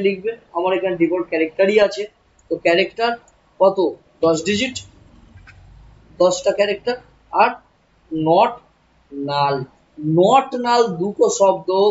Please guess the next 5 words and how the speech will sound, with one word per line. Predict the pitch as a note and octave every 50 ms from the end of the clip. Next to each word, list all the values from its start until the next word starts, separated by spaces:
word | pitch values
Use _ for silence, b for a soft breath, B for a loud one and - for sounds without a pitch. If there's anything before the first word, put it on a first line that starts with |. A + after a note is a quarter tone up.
| G#3 - -
কিন্তু | E3+ E3+ E3+ E3+ E3 - G#3 A#3 C4 C4 - _ _ _ _ - D3+
এখানে | D3+ - D#3+ D#3 D#3 D#3 -
কোনো | D#3 E3 G3 A#3+ C4+ C4 - _ _ _ _ - C#3
underscore | C#3 C#3 C#3 C#3 C#3+ C#3 C3+ C3+ C3+ - - D#3 D#3+ E3+ E3 C#3+ C#3 C#3 C3+ C#3
নেই। | C#3+ D3 D3+ D3+ D3 C#3